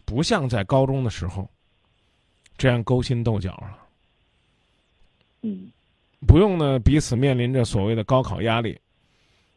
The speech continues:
Speaker 1: 这样各怀鬼胎了。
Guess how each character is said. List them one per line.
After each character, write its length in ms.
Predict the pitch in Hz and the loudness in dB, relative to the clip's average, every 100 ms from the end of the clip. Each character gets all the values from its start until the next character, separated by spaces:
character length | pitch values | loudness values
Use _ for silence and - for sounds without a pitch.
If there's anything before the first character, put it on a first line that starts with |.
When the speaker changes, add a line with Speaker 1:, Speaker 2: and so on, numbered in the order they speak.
| _ | _
Speaker 1:
这 120 | 117 | -4
样 240 | 113 98 80 _ _ _ _ _ _ _ _ _ _ _ _ _ _ | -2 -4 -10 _ _ _ _ _ _ _ _ _ _ _ _ _ _
各 140 | 151 135 | -2 0
怀 180 | 110 | 0
鬼 160 | 110 95 | -2 -4
胎 260 | - 92 | -4 -6
了。 100 | 87 | -6